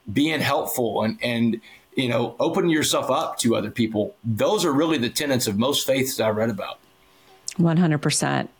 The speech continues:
Speaker 2: Um, I wanna ha-, I wanna ask you about something that has been with me since I heard you speak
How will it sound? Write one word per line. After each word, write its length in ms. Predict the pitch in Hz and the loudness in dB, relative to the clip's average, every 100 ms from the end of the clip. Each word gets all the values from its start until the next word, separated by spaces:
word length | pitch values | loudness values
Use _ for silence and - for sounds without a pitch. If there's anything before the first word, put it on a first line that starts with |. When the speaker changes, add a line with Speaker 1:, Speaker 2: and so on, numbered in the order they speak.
| _ | _
Speaker 2:
Um, 340 | 165 151 143 - | -2 2 0 0
I 80 | 202 | -2
wanna 220 | 196 247 | 0 0
ha-, 100 | 240 | 0
I 120 | - 196 | 0 -2
wanna 160 | 208 | -2
ask 260 | - 165 - | -2 -2 0
you 40 | |
about 180 | 143 - | 0 0
something 300 | - 135 120 | -2 0 0
that 140 | 90 175 | 0 0
has 220 | 147 143 - - - - - _ _ | 0 -2 -10 -12 -14 -18 -20 _ _
been 240 | 226 262 | 2 4
with 220 | 294 302 | 4 2
me 180 | 220 208 | 2 2
since 220 | 190 175 | 2 0
I 100 | 160 | 0
heard 300 | 147 165 147 | 0 0 2
you 100 | 147 | 2
speak 500 | 139 - - - - | 2 -2 -4 -4 -6